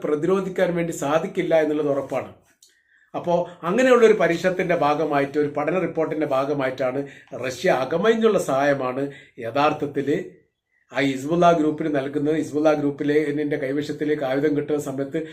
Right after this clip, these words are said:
അവരെ പിന്തുണക്കുന്ന എല്ലാ വിഭാഗത്തിലും ഇത് കൈമാറാൻ വേണ്ടി സാധിക്കും. വലിയ ഗർത്തങ്ങൾ ഉണ്ടാക്കി,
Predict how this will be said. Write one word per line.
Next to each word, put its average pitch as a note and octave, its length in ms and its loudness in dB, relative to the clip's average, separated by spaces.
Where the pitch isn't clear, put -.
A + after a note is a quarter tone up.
അവരെ G3 260 4
പിന്തുണക്കുന്ന D3 560 -2
എല്ലാ D3+ 160 4
വിഭാഗത്തിലും D3 520 0
ഇത് C#3+ 140 -4
കൈമാറാൻ D3 480 -2
വേണ്ടി C#3+ 220 -2
സാധിക്കും. C#3+ 400 -4
വലിയ F#3 300 0
ഗർത്തങ്ങൾ G#3 560 2
ഉണ്ടാക്കി, B2+ 400 -6